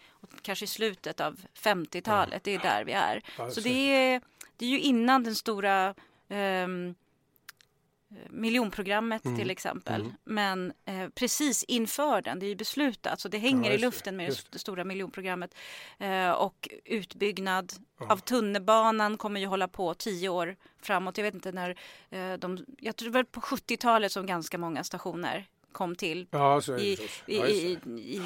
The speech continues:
Speaker 1: Norsborg,
Speaker 2: Ja.
Speaker 1: Al-, Alby, Tensta,
Speaker 2: Just det.
Speaker 1: åt det hållet.
Speaker 2: Nej, men det, det, det är någonting, eh, jag, jag vill också tillägga en viktig sak. Eh, vi bl-, tyckte att vi blev störda av tunnelbanetågen som kom.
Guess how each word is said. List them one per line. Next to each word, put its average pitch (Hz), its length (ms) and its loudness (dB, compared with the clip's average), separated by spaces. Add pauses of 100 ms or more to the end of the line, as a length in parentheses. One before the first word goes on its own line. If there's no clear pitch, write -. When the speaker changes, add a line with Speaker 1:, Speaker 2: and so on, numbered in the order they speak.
(140)
Speaker 1:
Norsborg, 175 800 -2
Speaker 2:
Ja. - 80 -2
Speaker 1:
Al-, 175 320 0 (100)
Alby, 175 800 -2 (240)
Tensta, 170 840 -2
Speaker 2:
Just 127 300 -10
det. - 80 -18 (640)
Speaker 1:
åt - 140 -10
det 185 140 -2
hållet. 190 460 -4 (440)
Speaker 2:
Nej, 151 140 10
men 147 120 6
det, 156 140 6
det, 156 220 4
det 156 260 2
är 165 60 6
någonting, 143 460 2
eh, 135 160 -2 (840)
jag, 175 140 0
jag 151 340 -4
vill 147 180 2
också 151 200 2
tillägga 156 440 0
en 151 80 0
viktig 139 300 -4
sak. 143 360 -6
Eh, 170 60 -6 (580)
vi 143 160 2
bl-, 151 140 -8
tyckte 151 320 -2
att - 120 -4
vi 143 60 0
blev 131 180 -4
störda 151 640 2
av 135 140 -2
tunnelbanetågen 131 840 0
som 104 100 -10
kom. 113 220 -10